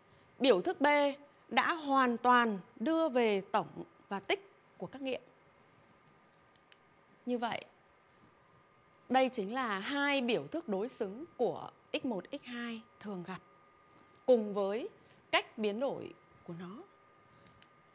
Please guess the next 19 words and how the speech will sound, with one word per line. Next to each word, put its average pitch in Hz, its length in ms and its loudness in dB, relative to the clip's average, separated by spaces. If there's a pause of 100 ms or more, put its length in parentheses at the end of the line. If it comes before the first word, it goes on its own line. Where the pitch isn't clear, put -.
(460)
Còn 202 340 -2
rất 453 220 -6
nhiều 226 420 0
các 320 140 -6
biểu 190 160 -4
thức 294 200 -12
đối 196 200 -4
xứng 220 340 -8 (340)
của 170 120 -10
x 269 100 -8
một, 214 120 -10
x 247 100 -8
hai 233 200 -8
khác 370 300 -4
nữa 302 240 0 (260)
thì 190 220 -6
cô 226 120 -6
hy 233 180 -6
vọng 220 200 -8